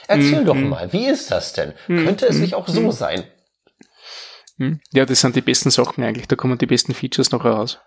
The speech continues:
Speaker 1: Ah, das kommt drauf an, äh, ob du das in deiner Polit-Talkshow oder im TypeScript machst.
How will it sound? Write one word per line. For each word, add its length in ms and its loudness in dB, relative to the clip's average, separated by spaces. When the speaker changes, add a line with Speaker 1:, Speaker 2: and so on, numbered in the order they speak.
Speaker 1:
Ah, 180 -6
das 260 -6
kommt 260 -2
drauf 200 2
an, 300 0
äh, 340 2
ob 160 -2
du 80 -2
das 180 0
in 80 -6
deiner 140 -2
Polit-Talkshow 720 -2
oder 180 -2
im 100 -6
TypeScript 440 -8
machst. 200 -8